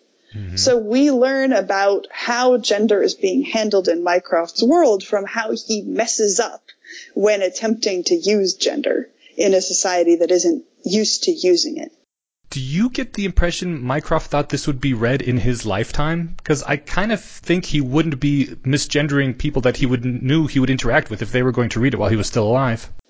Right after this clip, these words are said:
Speaker 2: I mean, as the permissions page says at the beginning, it has been published with the permissions of all free and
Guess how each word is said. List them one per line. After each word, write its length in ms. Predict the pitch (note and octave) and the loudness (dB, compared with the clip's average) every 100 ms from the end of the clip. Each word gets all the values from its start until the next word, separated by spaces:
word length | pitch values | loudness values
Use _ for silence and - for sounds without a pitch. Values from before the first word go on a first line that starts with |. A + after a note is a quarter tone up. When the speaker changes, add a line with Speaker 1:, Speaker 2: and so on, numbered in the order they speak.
| - | 2
Speaker 2:
I 20 | |
mean, 180 | C#4 C4 | 2 2
as 320 | B3 D#4+ F4 | 0 0 2
the 80 | F4 | 0
permissions 500 | E4 D#4 D4 D4 B3+ | 2 2 2 0 -4
page 380 | - C4 B3 A3 | 0 0 2 0
says 320 | - A#3 G#3+ | 0 0 0
at 80 | A3 | -6
the 80 | A3 | -8
beginning, 420 | G#3+ F4 F#4 F#3+ | -4 0 0 0
it 140 | G3 | 0
has 160 | A3 A3 | 2 2
been 180 | A3 G#3+ | 0 0
published 400 | B3+ B3+ A#3+ - | 0 2 0 0
with 200 | G#3+ - | -4 -2
the 100 | F#3+ | -10
permissions 640 | - A#3 D4 - C#4 A#3+ | -2 2 2 4 4 4
of 120 | G3 | 2
all 240 | G3+ A3+ A#3 | 2 2 2
free 460 | - C4+ C4+ C4+ | 0 2 4 2
and 180 | G3+ G#3 | 0 -2